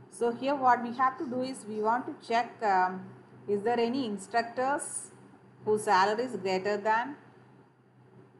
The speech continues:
at least one instructor in the biology department. That is the meaning of the statement. So here what we have to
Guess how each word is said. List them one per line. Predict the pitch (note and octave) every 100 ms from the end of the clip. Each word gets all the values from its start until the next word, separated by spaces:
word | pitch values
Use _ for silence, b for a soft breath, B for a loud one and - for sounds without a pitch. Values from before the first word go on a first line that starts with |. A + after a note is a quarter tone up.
| - - - -
at | G3+ A3
least | B3+ D4+ -
one | A#3+ B3+
instructor | B3 G#3+ - G3+ G3 G3+
in | G3 F#3
the | F3+
biology | E3+ D#3+ D#3 D#3
department. | E3 D#3 D3+ C#3 C3 C#3+
That | D3+ D#3
is | D#3
the |
meaning | F#3 F#3 G3 G#3
of | G#3
the | G3+
statement. | G3 - D3 C3+ C3 B2 - - - - - - - -
So | - - B3+
here | B3+ C#4 D#4
what | B3+ A#3+ A3+
we | A3+
have | A3+ A#3+
to | C#4